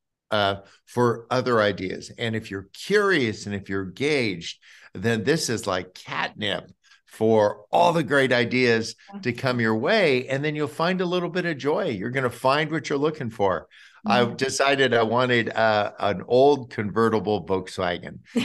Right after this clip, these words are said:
Speaker 1: not
Speaker 2: <laughs>
Speaker 1: like, uh, you know, like, museum kind of Volkswagen, but I got it for a funny reason. I just wanted to slow down a little bit.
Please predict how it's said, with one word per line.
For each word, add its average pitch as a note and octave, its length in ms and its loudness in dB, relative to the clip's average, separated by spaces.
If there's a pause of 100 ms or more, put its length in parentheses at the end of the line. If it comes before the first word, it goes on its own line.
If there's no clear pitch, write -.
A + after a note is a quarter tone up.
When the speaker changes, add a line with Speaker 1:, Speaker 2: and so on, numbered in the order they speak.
Speaker 1:
not F#3+ 240 2
Speaker 2:
<laughs> - 20 -8
Speaker 1:
like, C3 300 4
uh, C3 60 2
you A#2 200 0
know, A2+ 200 2
like, G#2+ 260 -2
museum G2+ 580 -2
kind G2 200 -4
of F#2+ 80 -2
Volkswagen, G2 580 -2
but G2 200 0 (240)
I B2 80 0
got D#3 220 2
it F3+ 100 0
for A#2+ 160 4
a A2 100 -2
funny E3+ 280 2
reason. A2 320 0
I A#2+ 160 0
just C#3 260 -4
wanted C#3 300 -2
to G#2+ 80 -2
slow A2+ 360 2
down A2 280 2
a A#2+ 60 2
little B2 260 2
bit. D3 260 2